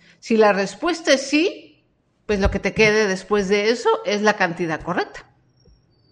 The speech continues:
O sea, si te quedan dos frijoles, pues dos frijoles invierte. Pero no puedes invertir si todavía no tienes un fondo de emergencia, si no tienes un seguro de gastos médicos, si tienes deudas.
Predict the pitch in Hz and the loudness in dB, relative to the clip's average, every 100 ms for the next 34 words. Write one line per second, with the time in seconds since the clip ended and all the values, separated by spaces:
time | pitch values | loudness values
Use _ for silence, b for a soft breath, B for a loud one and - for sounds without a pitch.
0 | _ _ 196 180 196 202 220 220 226 226 | _ _ -10 -8 -2 2 4 2 2 0
1 | 202 220 403 220 190 196 196 185 160 170 | 2 2 0 -6 -8 -8 -6 -4 -4 -6
2 | 180 415 - 143 - _ _ _ 233 233 | -6 -6 -8 -16 -20 _ _ _ 0 2
3 | 254 262 262 277 285 262 254 269 262 247 | 0 0 0 0 0 0 0 -2 -2 -4
4 | 226 220 226 220 220 202 196 190 175 214 | -6 -4 -4 -4 -4 -6 -6 -6 -8 -8
5 | 202 214 202 190 170 180 180 170 175 165 | -8 -8 -8 -10 -18 -18 -14 -10 -8 -8
6 | 165 156 202 214 208 196 175 175 180 170 | -12 -14 -12 -10 -12 -16 -14 -12 -8 -8
7 | 151 139 - | -8 -10 -20